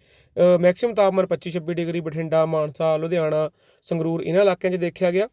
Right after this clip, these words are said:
ਬਾਕੀ ਘੱਟੋ ਘੱਟ ਤਾਪਮਾਨ ਜਿਹੜਾ ਵੀਹ ਤੋਂ ਬਾਈ ਡਿਗਰੀ ਤੱਕ ਅੱਜ ਪਠਾਨਕੋਟ, ਗੁਰਦਾਸਪੁਰ, ਦਸੂਹਾ, ਮੁਕੇਰੀਆਂ, ਹੁਸ਼ਿਆਰਪੁਰ, ਨਵਾਂਸ਼ਹਿਰ, ਰੂਪਨਗਰ, ਮੋਹਾਲੀ, ਇਹਨਾਂ ਦੇ ਵਿੱਚ ਵੱਖ-ਵੱਖ ਥਾਵਾਂ ਦੇ ਵਿੱਚ ਤਾਪਮਾਨ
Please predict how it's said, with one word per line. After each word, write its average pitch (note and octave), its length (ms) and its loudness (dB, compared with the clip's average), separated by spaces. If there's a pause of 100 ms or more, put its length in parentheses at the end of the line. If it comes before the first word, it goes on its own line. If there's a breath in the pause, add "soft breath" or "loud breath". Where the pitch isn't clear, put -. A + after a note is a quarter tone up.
(400)
ਬਾਕੀ G#3+ 440 0
ਘੱਟੋ G3 240 2
ਘੱਟ G#3 80 2
ਤਾਪਮਾਨ E3+ 420 0
ਜਿਹੜਾ E3+ 180 0
ਵੀਹ F3 300 -4
ਤੋਂ G#3 120 2
ਬਾਈ D#3+ 240 2
ਡਿਗਰੀ D#3 260 -8
ਤੱਕ F3 400 -4 (440)
ਅੱਜ E3 120 0
ਪਠਾਨਕੋਟ, E3 560 0
ਗੁਰਦਾਸਪੁਰ, D#3 580 0
ਦਸੂਹਾ, E3 420 -2
ਮੁਕੇਰੀਆਂ, D#3 440 -4
ਹੁਸ਼ਿਆਰਪੁਰ, D#3+ 520 -4
ਨਵਾਂਸ਼ਹਿਰ, D#3 500 -2
ਰੂਪਨਗਰ, D3+ 440 -4
ਮੋਹਾਲੀ, E3 420 -2 (340 soft breath)
ਇਹਨਾਂ G#3+ 200 4
ਦੇ G#3+ 80 6
ਵਿੱਚ G#3 140 0
ਵੱਖ-ਵੱਖ E3+ 380 -2
ਥਾਵਾਂ E3 280 -2
ਦੇ E3+ 120 -4
ਵਿੱਚ D3+ 320 -6
ਤਾਪਮਾਨ D#3+ 320 0